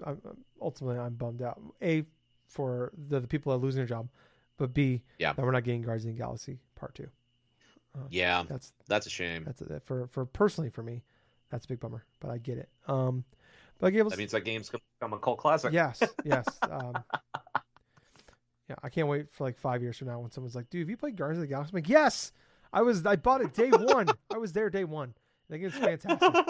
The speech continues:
Speaker 2: <laughs>
Speaker 1: Um, yeah, so, um, but yeah, I think that's gonna wrap it up for this, this week, guys. Thank you guys so much for watching. Uh, typically, you know, we're recording this late on, like, kind of earlier in the day on a Sunday.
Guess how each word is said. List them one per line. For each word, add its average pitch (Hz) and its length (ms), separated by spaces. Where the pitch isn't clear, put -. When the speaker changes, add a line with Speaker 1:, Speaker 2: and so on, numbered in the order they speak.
Speaker 2:
<laughs> - 20
Speaker 1:
Um, 135 560
yeah, 120 200
so, 127 300
um, 120 400
but 247 80
yeah, 208 120
I 190 60
think 240 140
that's 233 100
gonna 233 120
wrap 220 100
it 233 40
up 208 80
for 214 60
this, 220 140
this 196 200
week, 208 120
guys. 214 280
Thank 185 180
you 196 80
guys 180 120
so 190 80
much 165 60
for 165 100
watching. 165 420
Uh, 143 240
typically, 233 380
you 180 280
know, 110 80
we're 185 140
recording 185 340
this 165 220
late 170 260
on, 156 240
like, 143 140
kind 180 160
of 156 120
earlier 226 480
in 208 60
the 196 80
day 170 300
on 165 120
a 151 60
Sunday. 147 400